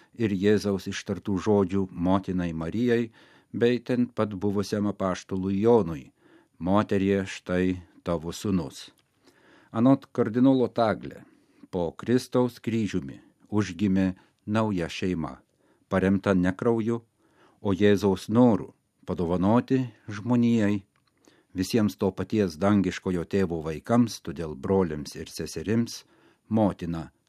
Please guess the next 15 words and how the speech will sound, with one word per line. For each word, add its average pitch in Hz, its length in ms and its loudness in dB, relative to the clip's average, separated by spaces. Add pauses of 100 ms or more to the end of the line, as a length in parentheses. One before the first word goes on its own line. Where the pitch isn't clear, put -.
(200)
Marija. 82 560 -2 (1040)
„Tik 147 240 -2
susivienyje 120 880 0 (440)
ir 101 180 0
priklausydami 117 1000 0 (120)
vieninteliam 101 840 0
ir 101 100 -4
tikrajam 104 560 0
tėvui 92 480 0 (680)
galėsime 104 840 2
iš - 220 -6
naujo 90 580 0
atrasti 92 640 -6
savo 82 400 -8
brolybę“, 98 720 0